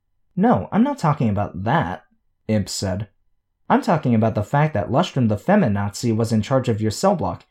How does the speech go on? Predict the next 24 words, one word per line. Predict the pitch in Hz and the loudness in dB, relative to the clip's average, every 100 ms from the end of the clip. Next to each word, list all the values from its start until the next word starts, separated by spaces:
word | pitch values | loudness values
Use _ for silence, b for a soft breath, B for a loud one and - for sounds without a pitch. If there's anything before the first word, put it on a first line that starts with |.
| _ | _
and | 127 | 0
you | 127 185 | 2 2
still | - - - 110 120 | 0 -8 -2 2 2
didn't | 151 156 160 | 4 4 2
pick | 151 165 | 0 0
up | 175 170 | 0 2
on | 143 | 0
the | |
thing | - 151 151 | 2 2 2
between | 143 156 127 | 0 2 2
Perry | 131 120 139 | 2 2 4
and | 151 120 107 | 4 4 2
Foyle? | - 113 131 180 _ _ _ _ - | 2 2 2 -2 _ _ _ _ -4
Isn't | 190 311 | 0 2
that, | 262 202 | 2 2
like, | 156 135 - _ | 2 0 -2 _
Sappho | - - 113 117 180 156 | -10 -2 0 2 2 2
Central? | - 107 107 165 202 - _ _ _ _ _ _ _ _ _ | 0 -2 0 0 0 -4 _ _ _ _ _ _ _ _ _
Sappho? | - - - - 151 - - - - _ _ _ _ _ _ _ _ _ _ - | -14 -12 -8 -8 -6 -8 -8 -10 -14 _ _ _ _ _ _ _ _ _ _ -4
Canary | 123 135 160 139 | 2 4 4 2
blushed | - 110 110 - | 2 0 0 -4
again. | 98 90 - - _ _ _ _ _ _ _ - | -6 -6 -10 -14 _ _ _ _ _ _ _ -2
"I, | 170 123 - _ _ _ _ | 0 -2 -6 _ _ _ _
uh, | - 139 123 | -4 -4 -4